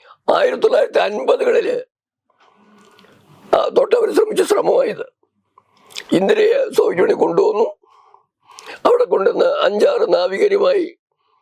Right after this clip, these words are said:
ചെറുപ്പക്കാരുമായി അവർക്ക് ഉല്ലാസയാത്രയ്ക്ക് വിടുന്നു.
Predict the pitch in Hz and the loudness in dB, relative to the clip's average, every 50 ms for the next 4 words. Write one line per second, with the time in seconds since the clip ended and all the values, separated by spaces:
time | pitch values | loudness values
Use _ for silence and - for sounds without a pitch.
0 | _ _ _ _ _ _ _ _ _ _ _ _ _ _ - 466 453 - - 466 | _ _ _ _ _ _ _ _ _ _ _ _ _ _ 2 2 2 2 0 -2
1 | 392 - - 196 - 202 196 190 185 - - 170 180 - - 170 180 175 196 196 | 0 2 0 2 2 0 0 0 0 0 0 0 -2 -2 -2 -4 -2 0 0 -2
2 | 202 170 190 - 208 - 170 170 185 165 175 180 - 160 165 - 370 - | 0 0 0 0 0 -2 -4 -6 -8 -6 -6 -6 -4 -2 0 0 -2 -2